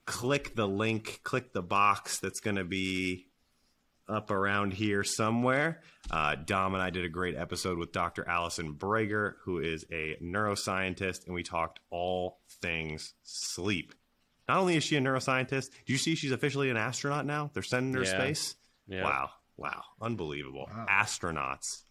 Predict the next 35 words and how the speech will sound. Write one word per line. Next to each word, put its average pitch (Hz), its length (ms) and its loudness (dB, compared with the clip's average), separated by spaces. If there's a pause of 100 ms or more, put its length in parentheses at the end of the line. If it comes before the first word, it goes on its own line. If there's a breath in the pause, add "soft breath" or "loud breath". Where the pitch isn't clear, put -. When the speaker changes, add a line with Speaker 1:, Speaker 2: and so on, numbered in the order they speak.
Speaker 1:
on 73 180 -6
the 73 80 -6
podcast, 69 720 -6
only 104 240 0
here 98 220 -2
at 85 80 -6
the 90 80 -8
G 82 160 -2
P 80 180 -6
P. 80 320 -4 (220 loud breath)
If 87 240 -8
that 110 260 2
doesn't 110 300 0
deserve 92 420 0
a 80 140 -4
like, 87 340 0
a 85 80 -4
comment, 90 540 -2
and 95 200 0
a 92 60 -2
subscribe, 92 720 -2
the 82 80 -4
big 90 300 -2
three, 104 380 2 (280 loud breath)
then 80 140 -4
I 87 160 0
don't 90 180 0
know 82 400 -2
what 76 320 -4
will. 71 380 -2 (400)
If 85 100 -8
you 78 120 -6
don't 90 300 0
do 104 140 0
that, 101 400 0